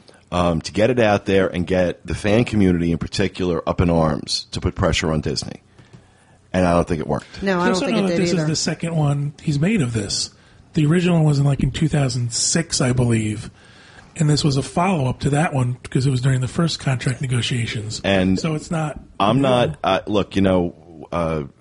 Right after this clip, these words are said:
Speaker 1: I've said it a million times before. I don't think you can pay cast members enough. Really.
Speaker 2: No.
Speaker 1: I don't think you can.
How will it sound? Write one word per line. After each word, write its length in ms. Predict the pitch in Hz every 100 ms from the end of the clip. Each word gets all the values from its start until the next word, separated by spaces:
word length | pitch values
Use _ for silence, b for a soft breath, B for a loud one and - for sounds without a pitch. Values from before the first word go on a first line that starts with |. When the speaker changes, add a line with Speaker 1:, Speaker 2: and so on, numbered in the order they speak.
| -
Speaker 1:
I've 260 | 85 92 -
said 220 | 104 92
it 140 | 90
a 60 | 90
million 360 | 90 90 87 82
times 320 | 87 85 80
before. 500 | 85 - 87 85 -
I 120 | 90
don't 140 | 95
think 220 | - 90 92
you 60 |
can 160 | 87 85
pay 180 | 92 85
cast 300 | 92 80 90
members 280 | 80 76
enough. 240 | 76 62 - _ -
Really. 260 | 92 95 82
Speaker 2:
No. 220 | 147 - -
Speaker 1:
I 120 | 87
don't 160 | 90
think 140 | 90 -
you 40 |
can. 280 | - 101 82